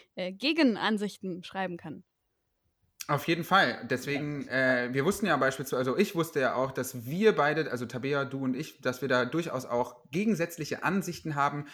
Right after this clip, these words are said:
Speaker 2: Klar, jetzt konnten wir halt in dieser Folge n-,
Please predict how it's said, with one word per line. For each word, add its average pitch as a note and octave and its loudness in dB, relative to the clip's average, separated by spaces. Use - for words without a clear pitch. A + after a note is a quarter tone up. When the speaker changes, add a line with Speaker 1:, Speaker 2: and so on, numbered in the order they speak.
Speaker 2:
Klar, D#3 4
jetzt - -2
konnten D#3 0
wir C#3+ 2
halt C3+ 2
in C3+ -4
dieser C3+ 0
Folge C3 0
n-, B2 -2